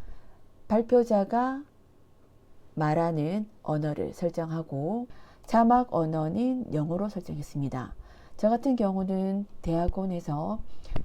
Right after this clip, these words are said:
외국인 학생들이 수업을 듣고 있습니다. 그래서 이 학생들에게 좀 더 제가 수업하는 부분을 이해하기 쉽도록 하기 위해서 제가 자막 설정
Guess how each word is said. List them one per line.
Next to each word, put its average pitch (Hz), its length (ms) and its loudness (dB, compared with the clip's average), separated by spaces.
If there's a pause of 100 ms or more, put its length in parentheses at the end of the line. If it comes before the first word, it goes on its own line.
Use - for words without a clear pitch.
외국인 220 500 4
학생들이 160 800 -4 (840)
수업을 185 380 -2
듣고 156 520 -4
있습니다. 147 580 -4 (440)
그래서 - 180 0
이 190 100 2
학생들에게 160 920 -4 (260)
좀 175 300 -2
더 156 360 -2
제가 - 240 -4
수업하는 156 1000 -2
부분을 165 560 -2 (320)
이해하기 170 480 2
쉽도록 160 580 -2
하기 160 260 -6
위해서 139 420 -6 (340)
제가 147 520 -4 (760)
자막 175 560 -2
설정 - 480 -6